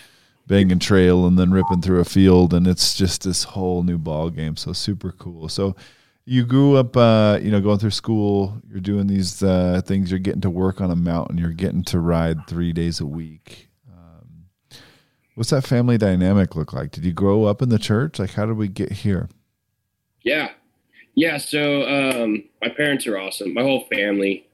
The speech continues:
Speaker 1: um, extended family, parents, all, um, just dedicated followers of Jesus, which is a huge blessing, um, to have that kind of support and that kind of upbringing, those people around me. Um, so, yeah, I mean, from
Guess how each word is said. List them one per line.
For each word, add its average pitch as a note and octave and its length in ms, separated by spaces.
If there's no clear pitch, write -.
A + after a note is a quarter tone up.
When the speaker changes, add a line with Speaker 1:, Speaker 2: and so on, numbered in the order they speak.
Speaker 1:
um, F2 220
extended G#2 420
family, F#2+ 500
parents, F2+ 680
all, G2 480
um, E2 520
just - 300
dedicated E2+ 480
followers F2+ 380
of D#2 80
Jesus, E2 400
which F2 200
is - 520
a F#2 80
huge G2+ 260
blessing, G2+ 380
um, F2 460
to F2+ 100
have F#2 240
that E2+ 240
kind F2 160
of - 40
support - 520
and F2 220
that E2+ 180
kind E2+ 160
of E2 140
upbringing, F#2 600
those G2+ 180
people G2+ 300
around F#2 260
me. F#2 200
Um, G2 600
so, A#2 220
yeah, A2+ 400
I G2+ 40
mean, G2+ 180
from G2+ 280